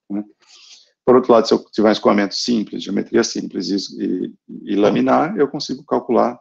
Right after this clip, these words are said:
tudo analiticamente, tá? Então, basicamente é isso que a gente vai, vai ver aqui no capítulo nove, né?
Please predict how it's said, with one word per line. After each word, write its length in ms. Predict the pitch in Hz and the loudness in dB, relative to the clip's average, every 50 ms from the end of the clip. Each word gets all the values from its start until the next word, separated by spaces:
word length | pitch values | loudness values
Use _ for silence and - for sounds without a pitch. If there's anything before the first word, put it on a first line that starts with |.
| _ _ | _ _
tudo 200 | - 110 107 120 | -12 -8 -8 -8
analiticamente, 680 | 113 110 107 110 107 - - - 135 135 - - - _ - _ _ _ _ _ | -8 -8 -8 -10 -10 -12 -8 -6 -6 -4 -4 -6 -10 _ -20 _ _ _ _ _
tá? 180 | - 117 113 - _ _ _ _ _ _ _ _ _ _ _ _ _ _ _ _ - _ _ _ - - - - - _ _ | -6 -6 -6 -6 _ _ _ _ _ _ _ _ _ _ _ _ _ _ _ _ -20 _ _ _ -20 -20 -20 -20 -20 _ _
Então, 120 | - 156 | -2 2
basicamente 520 | 165 165 151 - - 160 156 151 139 - | 2 2 2 2 2 2 2 2 4 4
é 60 | 147 120 | 4 6
isso 260 | 117 113 - - 107 | 6 4 2 -4 -4
que 120 | - 113 | -2 -2
a 20 | 101 | -2
gente 260 | 104 107 104 - 113 | -2 -2 -4 -4 -4
vai, 380 | 98 117 120 117 107 101 107 123 - - _ _ _ _ | 0 0 2 2 0 -2 -4 -8 -12 -16 _ _ _ _
vai 320 | _ 127 113 92 104 107 - | _ -20 -8 -2 0 0 2
ver 140 | - - | 2 0
aqui 180 | 196 - - 120 | 0 2 2 0
no 140 | 107 110 107 | 0 0 0
capítulo 460 | - 117 - - - - - 113 120 | -2 -4 -4 -4 -4 -2 0 0 0
nove, 320 | 120 117 117 147 156 - | 2 2 0 0 0 -2
né? 200 | 131 139 156 151 | -4 -4 -6 -6